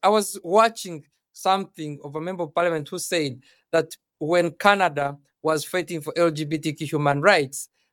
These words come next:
the anti-gay groups and conservative groups says he's fighting for rights for, mm, uh, people to marry animals. And he said he, that is thirty years ago, and he's married his husband for over twenty years,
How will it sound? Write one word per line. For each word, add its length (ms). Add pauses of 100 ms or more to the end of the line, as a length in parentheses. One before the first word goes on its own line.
(100)
the 120 (120)
anti-gay 540 (140)
groups 300
and 180
conservative 560
groups 240
says 260
he's 240
fighting 400
for 200
rights 420 (420)
for, 540 (800)
mm, 120 (260)
uh, 340 (500)
people 300
to 120
marry 440
animals. 680 (500)
And 140
he 100
said 320 (160)
he, 280 (140)
that 240
is 220 (180)
thirty 280
years 260
ago, 460 (240)
and 160
he's 180
married 380
his 240
husband 540
for 160
over 220
twenty 360
years, 320